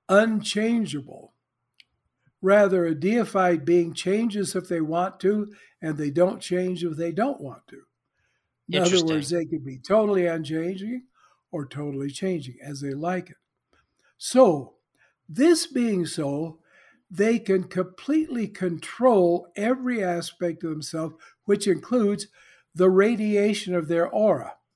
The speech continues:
Speaker 1: their atmosphere. For example, uh, I recommended to a friend of mine that she and her husband go to visit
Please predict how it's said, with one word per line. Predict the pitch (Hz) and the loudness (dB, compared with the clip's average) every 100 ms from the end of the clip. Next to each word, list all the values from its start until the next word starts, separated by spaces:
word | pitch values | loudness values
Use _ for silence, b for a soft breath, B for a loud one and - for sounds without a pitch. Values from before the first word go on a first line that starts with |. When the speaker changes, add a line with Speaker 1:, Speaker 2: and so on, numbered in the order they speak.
| _ _ _ _ _ _ _ _ _ _ _ | _ _ _ _ _ _ _ _ _ _ _
Speaker 1:
their | 185 196 | 0 0
atmosphere. | - 214 233 175 160 - 139 123 | 2 2 2 0 -6 -6 -8 -8
For | - | -6
example, | 220 170 202 190 185 165 165 - - _ b b b b b b - | -6 0 2 0 0 -4 -4 -10 -20 _ b b b b b b -6
uh, | 190 196 190 190 | 0 2 2 2
I | 185 220 | 2 2
recommended | 208 208 202 185 170 180 170 170 143 | 4 2 2 -2 0 0 0 -2 -2
to | 170 170 | -2 -2
a | 151 | -2
friend | - 180 175 | 0 0 0
of | 160 139 | -6 -6
mine | 135 131 156 226 - _ _ _ _ _ _ _ _ _ - | -8 -6 -6 -8 -10 _ _ _ _ _ _ _ _ _ -2
that | 196 196 | 0 0
she | - 254 262 | 0 2 2
and | 277 | 4
her | 208 | 2
husband | 175 185 175 165 175 175 | 2 2 2 0 -2 -2
go | 165 175 | 2 2
to | 180 | 2
visit | 156 151 151 151 170 | 0 -2 -2 -2 -6